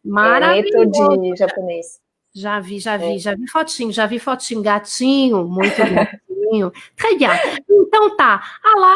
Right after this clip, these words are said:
Speaker 1: então aqui eu tenho algumas perguntas curtas e mais longas pra você na nossa sabatina dessa noite, no Sabatinando uma fran-, um francês, né, que hoje é uma francesa. Vamos lá.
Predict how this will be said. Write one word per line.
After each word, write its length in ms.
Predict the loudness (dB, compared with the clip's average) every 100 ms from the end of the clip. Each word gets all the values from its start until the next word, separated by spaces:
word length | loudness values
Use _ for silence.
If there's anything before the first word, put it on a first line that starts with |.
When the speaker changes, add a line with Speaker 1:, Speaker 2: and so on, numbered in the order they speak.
| 2
Speaker 1:
então 240 | 0 2 0
aqui 340 | -2 -6 -4
eu 100 | -2
tenho 120 | -2
algumas 260 | -4 -4 -4
perguntas 600 | -4 -4 -2 -2 -4 -6
curtas 720 | -2 4 6 4 0 -4 -2
e 100 | -2
mais 340 | 0 0 0 0
longas 520 | 2 2 2 0 -2
pra 200 | -2 -4
você 580 | -4 -4 -4 -2 -2 -2 -10 _
na 160 | 0 2
nossa 400 | 4 2 2 0
sabatina 680 | 0 0 0 -2 -4 -2
dessa 300 | 0 0 -2
noite, 400 | -2 -2 -2 -4
no 100 | -6
Sabatinando 960 | -4 -4 -2 -4 -4 -4 -2 -2 -2 -4
uma 160 | -4
fran-, 280 | -6 -6 -8 -6
um 100 | -6
francês, 520 | -4 -4 -2 -2 -2
né, 100 | -4
que 160 | -6 -6
hoje 360 | -4 -4 -4
é 40 | -4
uma 160 | -6
francesa. 560 | -6 -8 -8 -14 -18 -20 _ -20 _
Vamos 260 | -6 -2 -2
lá. 240 | -2 -8